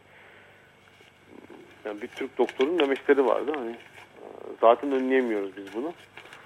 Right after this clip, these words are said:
E, hani sporda olması çok şaşılacak değil anlamında söylüyordu ama şimdi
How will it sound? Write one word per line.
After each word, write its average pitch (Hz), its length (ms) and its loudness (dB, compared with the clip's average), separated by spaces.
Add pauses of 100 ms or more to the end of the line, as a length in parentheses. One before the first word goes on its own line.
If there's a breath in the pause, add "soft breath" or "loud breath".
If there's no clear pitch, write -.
(580 loud breath)
E, - 40 -6 (680)
hani 104 120 -12 (680)
sporda 113 280 2
olması 117 220 -2 (160)
çok - 140 -8
şaşılacak 117 560 -2
değil 117 140 -6 (920 loud breath)
anlamında 104 420 -8 (120)
söylüyordu 113 380 0
ama 226 240 6
şimdi 143 240 -4